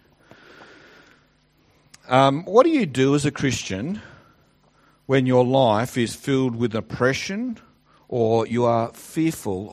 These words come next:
of your future? People being fearful of their future is something that is obviously been in the hearts of many Australians, maybe in this last week, as fires have ravaged around them.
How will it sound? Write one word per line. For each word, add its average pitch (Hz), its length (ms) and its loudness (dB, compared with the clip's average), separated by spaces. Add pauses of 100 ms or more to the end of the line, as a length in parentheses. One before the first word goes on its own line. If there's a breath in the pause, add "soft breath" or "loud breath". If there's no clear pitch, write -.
of 107 120 -10
your 107 160 -6
future? 98 580 -10 (2500)
People 185 480 6
being 135 340 2
fearful 139 680 0
of 113 120 -2
their 120 140 -2
future 143 480 -6
is 107 120 -6
something 123 380 -2
that 110 200 -6
is 110 380 -6 (580 soft breath)
obviously 170 460 2
been 113 180 -2
in 117 120 -4
the 117 80 -2
hearts 139 480 -4
of 135 100 -2
many 151 340 -4
Australians, 98 560 -2
maybe 117 240 -2
in 123 80 -2
this 135 160 -4
last 135 300 -4
week, 156 300 0
as 110 160 -6
fires 135 540 0
have 113 160 -6
ravaged 127 540 -2
around 127 360 -4
them. 76 260 -10